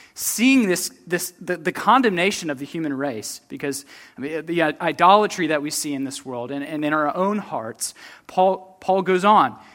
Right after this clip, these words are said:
and he says this, "There is one God, and there is one mediator between God and men, the man, Christ Jesus." This is another affirmation. This is another creed, the statement of faith.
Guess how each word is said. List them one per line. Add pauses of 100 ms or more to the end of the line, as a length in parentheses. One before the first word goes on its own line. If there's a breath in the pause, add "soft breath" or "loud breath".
(500 loud breath)
and
he
says
this,
"There
is
one
God,
and
there
is
one
mediator (240 loud breath)
between
God
and
men, (500 soft breath)
the
man, (460)
Christ
Jesus." (1040)
This
is
another (160 loud breath)
affirmation.
This
is
another (160 loud breath)
creed, (180)
the
statement
of
faith.